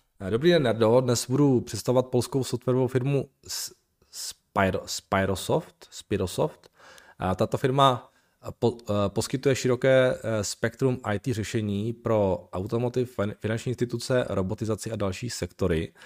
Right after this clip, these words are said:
Proč mě firma zaujala na první dojem? Eh, na softwarovou firmu nízký multiple.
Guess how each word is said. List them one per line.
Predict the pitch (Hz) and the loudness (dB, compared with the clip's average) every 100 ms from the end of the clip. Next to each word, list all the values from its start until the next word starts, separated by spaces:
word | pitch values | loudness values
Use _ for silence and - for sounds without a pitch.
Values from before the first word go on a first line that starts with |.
| - - _ | -20 -20 _
Proč | 101 98 | -4 -2
mě | 131 | -2
firma | 127 135 | 0 0
zaujala | 127 107 107 107 | 2 4 4 4
na | 120 | 2
první | 117 120 | 0 2
dojem? | 113 98 101 120 - - - - | 4 6 4 0 -6 -16 -20 -6
Eh, | 107 | -2
na | 110 | -2
softwarovou | - 117 - 131 143 | 0 -2 2 4 4
firmu | 139 123 131 131 | 4 2 2 0
nízký | 117 120 - | 0 -2 0
multiple. | 123 113 123 131 156 | 2 2 0 4 6